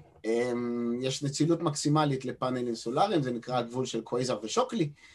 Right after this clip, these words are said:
ואי אפשר להגיע לזה, אבל, אה,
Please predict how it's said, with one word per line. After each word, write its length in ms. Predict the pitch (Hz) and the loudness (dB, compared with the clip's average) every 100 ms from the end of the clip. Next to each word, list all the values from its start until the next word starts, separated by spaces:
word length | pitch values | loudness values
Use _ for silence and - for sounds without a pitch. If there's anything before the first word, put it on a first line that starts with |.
| _ - | _ -6
ואי 480 | 131 131 - - 175 | -6 -6 -8 4 4
אפשר 240 | - 131 | 6 0
להגיע 400 | 131 131 113 104 | 0 -4 -6 -8
לזה, 240 | 113 135 208 - _ _ _ _ 123 | -4 -2 -2 -4 _ _ _ _ -2
אבל, 200 | 127 143 143 _ _ 160 | 2 2 0 _ _ 4
אה, 160 | 156 | 4